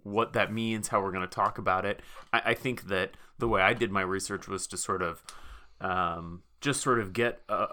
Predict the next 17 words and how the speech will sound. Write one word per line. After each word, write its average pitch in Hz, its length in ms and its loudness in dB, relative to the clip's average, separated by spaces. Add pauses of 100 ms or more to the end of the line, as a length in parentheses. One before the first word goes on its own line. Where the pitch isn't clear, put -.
a 101 60 2
well-grounded 101 1040 4
sort 101 160 0
of 80 60 -10
categorical 98 720 0
knowledge 92 640 -2
of, 87 180 -2 (260)
you, 127 140 0
you 120 80 -2
know, 113 80 -2
what 101 260 4
are 107 200 10
no-, 104 360 2
what 110 300 2
are 101 160 8
watch 101 260 4
complications, 98 640 0